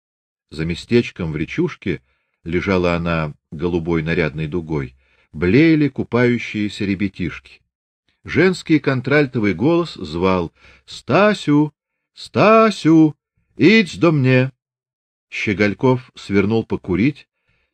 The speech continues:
сказал, уходя: "Закат вон как погорел, к ветру". "К ветру", согласился Иванков. Ночью кони стояли рассёдланные.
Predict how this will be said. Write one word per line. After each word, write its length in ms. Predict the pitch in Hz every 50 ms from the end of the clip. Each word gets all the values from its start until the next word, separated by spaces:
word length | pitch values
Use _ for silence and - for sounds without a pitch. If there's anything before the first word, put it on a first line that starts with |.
| _
сказал, 520 | - - - - 131 113 95 104 98 87 82
уходя: 560 | 78 - - 92 80 73 80 78 76 73 - _ _ _ _ _ _ _ _ _ _ _ _ _ _ _ _
"Закат 680 | - 71 76 104 107 - - 131 120 117 104 - _ 78
вон 340 | 80 95 113 127 131 127
как 300 | 120 - 104 87 - _
погорел, 560 | - 98 82 78 87 87 80 80 78 71 64 - -
к 80 | -
ветру". 520 | 87 85 95 92 87 - - 104 87 71 - _ _ _ _ _ _ _ _ _ _ _ _ _ _ _
"К 80 | - -
ветру", 580 | 107 110 101 90 80 - - 82 82 80 76 - _ _ _ _ _ _ _
согласился 720 | - - 98 80 85 85 82 - - 92 82 - - - 85
Иванков. 580 | 82 82 80 73 - - 80 73 - _ _ _ _ _ _ _ _ _ _ _ _ _ _ _ _ _ _ _ _ _ _ _ _ _ _ _ _ _ _ _ _ _ _
Ночью 440 | - 113 175 214 202 - - 180 160
кони 240 | - 180 190 185 185
стояли 460 | 160 - - 151 151 160 165 160 156
рассёдланные. 1120 | 156 117 123 151 151 - - - 135 117 98 80 80 76 73 73 71 69 69 65 62 64